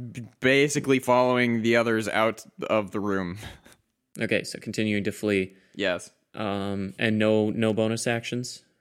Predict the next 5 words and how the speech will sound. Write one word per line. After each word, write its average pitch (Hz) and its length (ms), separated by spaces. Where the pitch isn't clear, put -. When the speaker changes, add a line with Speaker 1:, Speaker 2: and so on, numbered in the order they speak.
Speaker 1:
Uh, 101 920
no. 95 600
Speaker 2:
Okay. - 200
So 123 240
Vlaakith, 127 760